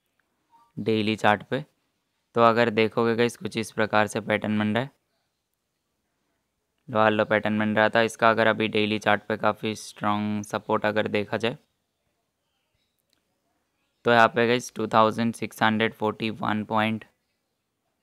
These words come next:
फ़ोर्टी वन पॉइंट फ़िफ़्टी जो है इसका काफ़ी स्ट्रॉन्ग पहला सपोर्ट है।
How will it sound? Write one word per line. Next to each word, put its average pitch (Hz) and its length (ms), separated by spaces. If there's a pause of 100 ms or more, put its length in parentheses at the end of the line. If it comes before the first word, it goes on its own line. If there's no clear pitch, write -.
(560)
फ़ोर्टी 113 280
वन 110 260
पॉइंट 113 300
फ़िफ़्टी - 500
जो 110 140
है 110 120
इसका 117 260
काफ़ी 107 460
स्ट्रॉन्ग 110 580 (760)
पहला 110 320
सपोर्ट 110 380
है। 147 100